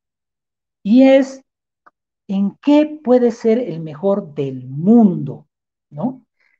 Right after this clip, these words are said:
Y la respuesta de esta primera pregunta es la que nos diferencia de las empresas exitosas y de las que no son exitosas. Luego, ¿qué es lo que apasiona? ¿Qué es lo que te apasiona realmente? A veces nos metemos a producir algo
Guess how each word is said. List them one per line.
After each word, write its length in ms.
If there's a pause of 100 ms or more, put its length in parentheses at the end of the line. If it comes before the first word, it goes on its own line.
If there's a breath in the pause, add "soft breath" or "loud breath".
(340)
Y 140
la 140
respuesta 520
de 80
esta 200
primera 340
pregunta 400
es 80
la 100
que 100
nos 180
diferencia 680 (1400)
de 100
las 180
empresas 480
exitosas 600
y 100
de 100
las 200
que 120
no 160
son 220
exitosas. 720 (1200)
Luego, 400
¿qué 240
es 80
lo 200
que 260
apasiona? 880
¿Qué 80
es 80
lo 100
que 100
te 140
apasiona 760
realmente? 580
A 60
veces 280
nos 160
metemos 400
a 120
producir 400
algo 380